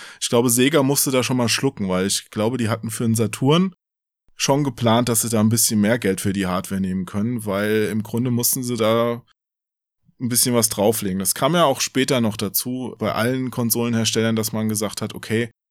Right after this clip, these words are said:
an der Hardware müssen wir, können wir nichts verdienen, wir verdienen an der Software, die wir da, dafür verkaufen können. Ich glaub, das hat so damals so richtig angefangen.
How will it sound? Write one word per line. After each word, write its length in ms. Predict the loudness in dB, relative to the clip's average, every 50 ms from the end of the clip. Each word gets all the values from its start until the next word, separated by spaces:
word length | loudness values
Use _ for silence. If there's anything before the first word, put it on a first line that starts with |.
| _ _ _ _ _ _ _
an 100 | -4 0
der 120 | 2 2 2
Hardware 460 | 2 2 2 2 4 4 4 4 2
müssen 380 | 0 0 0 0 0 0 0 0
wir, 460 | 0 2 2 2 2 0 -2 -4 -6 -2
können 180 | 0 2 2
wir 80 | 4 4
nichts 200 | 4 2 2 0
verdienen, 360 | 0 0 0 0 0 0 0
wir 100 | 0 0
verdienen 420 | 0 -2 -2 0 0 0 0 2
an 120 | 2 2 2
der 80 | 2
Software, 460 | 0 0 -2 -4 -8 -10 -8 -8 -8 -6
die 140 | -8 -8
wir 80 | -8 -6
da, 100 | -6 -6 -8 -8 -12 _
dafür 260 | -8 -8 -8 -6 -8 -10
verkaufen 500 | -10 -10 -10 -8 -8 -8 -8 -8 -12 -12
können. 300 | -10 -8 -8 -8 -8 -8
Ich 120 | -8 -6
glaub, 180 | -4 -2 -2 -2
das 160 | -2 -2 -2
hat 140 | -4 -6 -4
so 180 | -4 -4 -4 -4
damals 480 | -2 -2 -2 0 0 0 -2 -2 -2
so 80 | -4 -2
richtig 420 | -2 -2 -2 -2 -2 -2 -4 -4
angefangen. 640 | -4 -4 -4 -4 -6 -6 -6 -6 -6 -6 -8 -10 -12